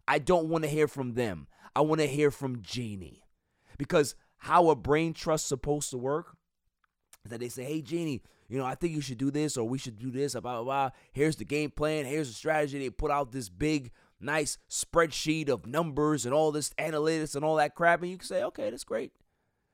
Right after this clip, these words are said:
But here's what we're going to do." And I don't care what you tell me.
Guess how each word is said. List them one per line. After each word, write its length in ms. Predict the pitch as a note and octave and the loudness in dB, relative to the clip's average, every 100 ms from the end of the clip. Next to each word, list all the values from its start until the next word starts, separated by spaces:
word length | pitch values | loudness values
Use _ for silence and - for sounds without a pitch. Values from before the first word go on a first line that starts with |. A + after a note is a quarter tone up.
| - | 0
But 160 | F3+ F3 | 4 6
here's 280 | F#3 G3 E3 | 6 4 4
what 180 | F3 - - | 2 0 -6
we're 160 | D3+ | -4
going 480 | A2+ E2 C#3+ A#2+ A2 | -4 -2 0 2 0
to 140 | - G2 | -2 -6
do." 360 | F2+ E2+ - - _ _ _ _ _ _ _ _ _ _ - | -8 -12 -12 -20 _ _ _ _ _ _ _ _ _ _ -4
And 140 | D#3 | 4
I 40 | F3 | 6
don't 140 | E3+ | 6
care 300 | - E3 D3+ | 4 6 6
what 240 | A#2+ F#3+ | 4 2
you 80 | - | 0
tell 260 | - F3 G3+ | 2 2 2
me. 220 | D#3 D#3+ | -2 -10